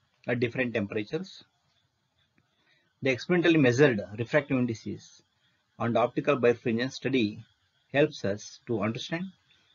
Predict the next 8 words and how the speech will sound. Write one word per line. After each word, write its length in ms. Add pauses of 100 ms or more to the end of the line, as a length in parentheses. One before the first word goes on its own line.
the 240
molecular 720
interactions 720 (400)
of 160 (300)
cholesteric 420 (320)
to 80
smectic 480
phase. 500